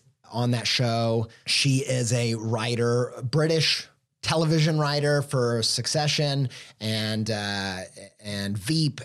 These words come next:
and a whole bunch of other stuff. She's, just seems absolutely brilliant. I just was like, "Man, this person is so incredible." She has a new book out called, the best title I've ever heard. It's called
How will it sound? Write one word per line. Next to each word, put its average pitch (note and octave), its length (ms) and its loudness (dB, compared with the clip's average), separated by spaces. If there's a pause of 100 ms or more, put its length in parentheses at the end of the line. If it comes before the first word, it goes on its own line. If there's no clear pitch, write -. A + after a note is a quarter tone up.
and G#2 440 -4
a G2+ 60 -6
whole D3+ 320 2
bunch C3 280 0
of B2 100 0
other A#2+ 200 0
stuff. A#2 400 -2
She's, A2 540 -6
just C3 260 -2
seems A2+ 280 0
absolutely G#2 400 -4
brilliant. G2 340 -4
I G2 40 -8
just G2 200 -4
was G2 140 -8
like, F2+ 220 -10
"Man, D#2+ 320 -8
this G#2+ 140 -6
person F#2+ 340 -6
is E2 100 -6
so A2+ 220 -2
incredible." G2 460 -6 (220)
She - 100 -4
has B2+ 80 0
a A#2 60 0
new A2+ 200 2
book A#2 280 -2
out G#2+ 260 -4
called, G#2 520 0 (200)
the D3 100 2
best D#3+ 380 2
title A#2+ 380 2
I've G#2+ 180 -2
ever A2 240 0
heard. F2+ 360 -2
It's - 120 -10
called A2 420 0